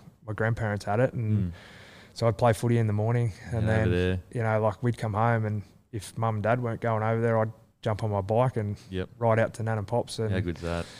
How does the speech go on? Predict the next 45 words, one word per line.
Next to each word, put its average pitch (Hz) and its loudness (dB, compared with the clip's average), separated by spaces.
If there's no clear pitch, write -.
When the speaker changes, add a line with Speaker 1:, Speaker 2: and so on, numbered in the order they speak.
Speaker 1:
and 117 4
watch 127 4
the 127 2
Storm 135 4
play. 117 6
And, 110 2
you 127 -2
know, 110 0
like, 110 -2
my 120 -4
nan 113 -2
would 107 -4
say, 107 -2
<laughs> - -14
you - -4
know, 110 2
I, 110 0
I'd 110 -2
be 110 -4
yelling 107 0
out, 110 -2
"Go, 165 2
Billy, 180 4
go, 180 6
Speaker 2:
<laughs> - 0
Speaker 1:
Billy," - 6
like, 123 6
the 117 4
whole 123 6
eighty 120 4
minutes, 127 2
you 113 -2
know? 98 6
Speaker 2:
Yep, 87 2
yep. - -
Speaker 1:
Um, 110 4
so 113 4
it's, - -6
it's, - -4
it - -10
was 113 0
pretty, 123 4
uh, 101 2
surreal 110 0
to 104 -4